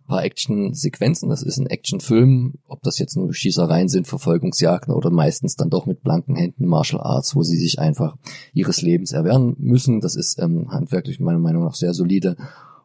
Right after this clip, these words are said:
umgesetzt. Man hat da nicht viel Mittel gehabt, aber die setzt man ziemlich gut ein. Und was ich halt auch gut finde allgemein bei der Charakterisierung, man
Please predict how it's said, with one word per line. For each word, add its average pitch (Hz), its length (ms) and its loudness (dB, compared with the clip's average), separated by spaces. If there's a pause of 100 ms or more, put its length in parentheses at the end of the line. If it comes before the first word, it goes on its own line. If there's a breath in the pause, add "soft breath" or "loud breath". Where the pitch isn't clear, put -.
(100)
umgesetzt. 131 640 4
Man 170 140 -4
hat - 100 -4
da - 80 -2
nicht - 220 -2
viel 95 100 2
Mittel 95 260 0
gehabt, 82 300 0
aber - 160 -4
die 92 160 0
setzt 87 300 -4
man 85 240 0 (320 soft breath)
ziemlich 98 480 -2 (260)
gut - 240 -2
ein. 131 240 4
Und 107 140 2
was 98 140 0
ich - 100 -4
halt 95 160 0
auch - 240 -2
gut 139 180 4
finde 143 280 4
allgemein 92 520 2
bei 85 140 0
der - 100 -2
Charakterisierung, 90 840 0
man 85 240 0